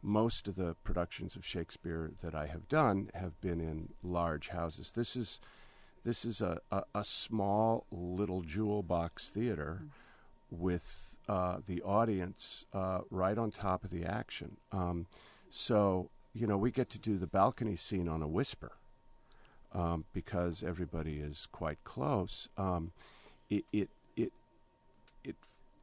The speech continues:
Speaker 1: it causes me as a director to rethink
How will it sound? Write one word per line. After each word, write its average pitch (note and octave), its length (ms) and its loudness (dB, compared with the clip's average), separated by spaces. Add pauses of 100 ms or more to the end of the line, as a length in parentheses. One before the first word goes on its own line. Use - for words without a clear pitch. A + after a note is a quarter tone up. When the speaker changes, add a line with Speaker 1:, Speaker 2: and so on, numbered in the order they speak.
(100)
Speaker 1:
it - 200 -2
causes C3 640 6
me A2 200 2
as G2 160 0
a F2+ 40 -10
director F2+ 520 2
to - 160 -8
rethink F2 760 -2